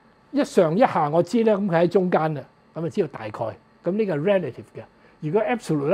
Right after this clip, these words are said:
呢，根本要轉佢出嚟，啊，攞去，攞去化驗啦。啊，咁啊，其中化驗呢，有好，好，好多用嘅呢，就係 carbon fourteen啦。啊，即係所謂有個叫做 half life 啊嘛，即係呢啲 carbon 呢，就，誒，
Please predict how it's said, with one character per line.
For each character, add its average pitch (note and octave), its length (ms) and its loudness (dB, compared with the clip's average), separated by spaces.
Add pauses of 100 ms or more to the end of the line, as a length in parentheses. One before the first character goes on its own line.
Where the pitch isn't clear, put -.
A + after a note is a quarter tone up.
呢， - 60 0 (180)
根 A3 160 2
本 G3+ 140 0
要 F3 100 0 (160)
轉 D#3 220 -2
佢 D3+ 180 0
出 E3+ 100 2
嚟， A#2 200 0 (380)
啊， B2 160 -2
攞 C#3 280 0
去， C3+ 180 -2 (240)
攞 C#3+ 200 -8
去 C3+ 140 -8
化 B2+ 180 -6
驗 A2 140 -12
啦。 B2 140 -14 (380)
啊， - 40 -20 (580)
咁 G3 180 -4
啊， D#3 100 -8 (140)
其 C#3+ 120 -6
中 G3+ 140 -2
化 F#3 200 -2
驗 D3+ 180 0
呢， F3 220 -4
有 G3 180 -6
好， G3+ 160 -6 (300)
好， F3+ 160 -6 (720)
好 D#3 180 -4
多 G3+ 480 6
用 C#3 280 -6
嘅 D#3 80 -2
呢， F#3 100 2
就 C#3+ 120 -6
係 B2 60 -8
carbon E3 320 -4
fourteen D#3+ 380 0
啦。 B2 120 -8 (440)
啊， - 140 -16 (160)
即 G#3 100 -2
係 E3+ 60 -4
所 E3 160 -6
謂 D3+ 140 -4
有 C#3+ 240 -4
個 C3 120 -12
叫 D#3 80 -2
做 C3+ 120 -8
half E3 240 -6
life E3 240 -2
啊 D#3+ 140 -8
嘛， B2 140 -10 (380)
即 - 100 -2
係 E3+ 160 -2 (200)
呢 G#3+ 140 -2
啲 G#3+ 140 -4
carbon F#3+ 360 -2
呢， D#3 200 -8 (260)
就， C3+ 360 -6
誒， B2 220 -8